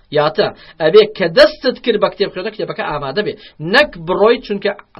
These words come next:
تەبیعەتی بەشەر وایە، لە دەست نیشانکردنا واسواسە. لەوانەیە نەتوانێت کتێبەکە دیاریکە، نەتوانێت تەرتیبیکە. بۆیە دەبێ کتێبەکە ئامادە بێ، بزانی چەند لاپەڕێ چۆنە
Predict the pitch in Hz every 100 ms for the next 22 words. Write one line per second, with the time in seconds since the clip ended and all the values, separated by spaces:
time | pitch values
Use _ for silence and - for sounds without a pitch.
0 | - 156 160 - 233 202 156 - 151 135
1 | 135 196 214 - - 156 170 170 170 165
2 | 175 180 165 165 151 190 180 _ 135 139
3 | 135 165 151 - 104 135 147 151 160 175
4 | 190 156 139 - 139 127 135 123 113 110
5 | 107 - - 175 185 175 151 143 - 147
6 | 120 113 101 - - 147 170 180 208 -
7 | - 131 165 170 131 - 160 147 156 143
8 | 143 131 123 165 190 196 147 139 127 -
9 | - - 185 175 170 165 - 160